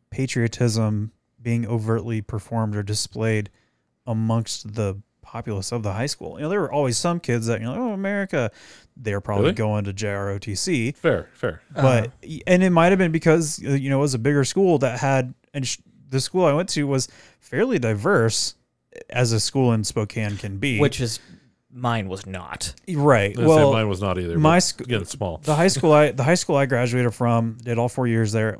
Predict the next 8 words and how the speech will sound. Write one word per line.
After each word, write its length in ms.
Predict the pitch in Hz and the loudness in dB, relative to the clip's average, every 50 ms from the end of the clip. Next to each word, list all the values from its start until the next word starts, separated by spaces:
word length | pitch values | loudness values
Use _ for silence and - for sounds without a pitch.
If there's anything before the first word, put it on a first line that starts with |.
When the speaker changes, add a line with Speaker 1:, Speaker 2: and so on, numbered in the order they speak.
| - | -12
Speaker 1:
like, 160 | 107 110 113 | -18 -18 -6
fifteen 320 | - - 180 180 - 185 170 | -2 -2 -2 -2 -2 -2 0
hundred 280 | 160 165 151 147 139 | 2 2 2 0 -2
students, 500 | - - 127 120 120 123 120 113 - - - - | -2 -2 0 0 2 0 0 -2 -4 -8 -8 -6
and 160 | 139 120 123 | -4 -4 -2
they 560 | 110 113 127 131 143 143 147 147 147 147 - - _ _ _ | 0 0 0 2 2 2 0 0 0 -2 -4 -6 _ _ _
came 400 | - - 123 120 120 120 120 110 | -6 -4 -2 -2 0 -2 -2 -4
from 640 | - - - 120 113 113 110 110 107 110 107 113 | -6 -4 -2 0 0 0 0 0 0 -2 -2 -4